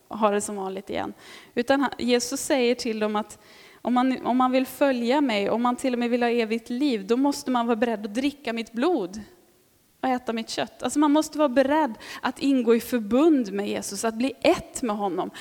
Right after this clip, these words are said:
Alltså att överlåta hela sitt liv till honom. Det är det det handlar om att vara kristen och följa Jesus.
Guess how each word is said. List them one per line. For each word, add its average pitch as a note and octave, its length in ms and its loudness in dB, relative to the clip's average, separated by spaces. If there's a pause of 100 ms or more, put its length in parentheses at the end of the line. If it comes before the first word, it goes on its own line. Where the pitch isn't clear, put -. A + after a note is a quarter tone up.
(160)
Alltså B3+ 240 2
att C#4+ 80 0
överlåta C#4 500 6
hela C4 320 2
sitt C4 240 -2
liv C#4 420 4
till A#3 260 -2
honom. A2+ 380 -4 (1080)
Det D4+ 100 2
är D4+ 60 4
det D#4 440 2
det C4+ 80 2
handlar A#3 360 2
om G#3 120 -2
att G3+ 140 -2
vara G#3 100 -4
kristen A3 440 -6
och G3+ 100 -6
följa G#3+ 300 -4
Jesus. - 640 -8